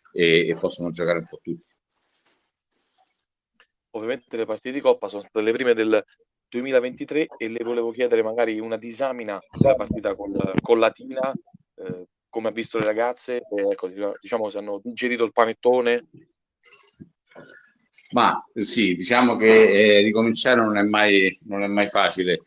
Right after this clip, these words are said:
Speaker 1: dopo, dopo le feste di Natale. Noi ci siamo allenati, anche se non molto, perché tra influenze, partenze e cose varie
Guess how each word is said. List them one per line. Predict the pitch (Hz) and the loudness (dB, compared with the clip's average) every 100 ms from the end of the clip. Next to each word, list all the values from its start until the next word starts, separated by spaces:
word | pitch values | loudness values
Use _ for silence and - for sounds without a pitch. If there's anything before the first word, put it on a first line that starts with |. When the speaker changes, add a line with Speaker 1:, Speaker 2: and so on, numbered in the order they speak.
| _ _ _ | _ _ _
Speaker 1:
dopo, | - 87 101 92 92 90 87 | -6 2 4 6 6 8 6
dopo | 90 92 | 4 4
le | 90 | 4
feste | 90 - 87 | 0 -2 -4
di | 92 | -2
Natale. | 87 92 82 82 82 | 2 2 2 0 -2
Noi | 92 98 87 87 - | -2 -2 -2 -6 -12
ci | 90 | -12
siamo | 92 92 92 | -6 -4 -2
allenati, | 101 101 92 | -2 -2 -2
anche | 95 - 90 | -4 -2 -4
se | 92 | -2
non | 95 90 | -4 -4
molto, | 98 104 - 87 | 0 0 0 -2
perché | 85 92 - | -2 -2 -2
tra | 90 | -2
influenze, | 90 90 98 101 87 - 92 | -2 0 2 2 0 -4 -2
partenze | 87 - 101 92 90 | -2 0 0 0 -6
e | |
cose | - 92 87 | -4 -4 -2
varie | 98 101 95 | -2 -2 -4